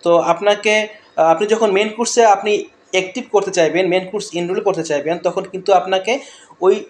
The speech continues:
স্কোরটা জমা দেওয়া ছাড়া কিন্তু আপনাকে অ্যাক্টিভ করাবে না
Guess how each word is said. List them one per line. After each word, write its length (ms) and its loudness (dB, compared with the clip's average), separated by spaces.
স্কোরটা 440 -2
জমা 260 0
দেওয়া 160 2
ছাড়া 180 0
কিন্তু 220 -2
আপনাকে 640 0
অ্যাক্টিভ 300 -6
করাবে 360 2
না 180 -6